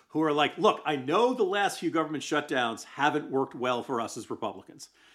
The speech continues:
And, you know, the best case scenario for Republicans so far has been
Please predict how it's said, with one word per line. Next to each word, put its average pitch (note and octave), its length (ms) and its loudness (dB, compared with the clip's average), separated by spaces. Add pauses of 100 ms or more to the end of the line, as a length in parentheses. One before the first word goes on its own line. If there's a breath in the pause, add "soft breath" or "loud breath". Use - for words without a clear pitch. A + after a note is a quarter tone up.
(140 soft breath)
And, C3+ 100 -6
you D3 80 -8
know, A#2+ 100 -4
the B2 120 -2
best A3 340 0
case F3 200 4
scenario C#3 360 -2
for D3 100 -10
Republicans A#2 520 -6
so B2+ 160 -6
far A#2 240 -6
has A2+ 200 -8
been G#2 380 -8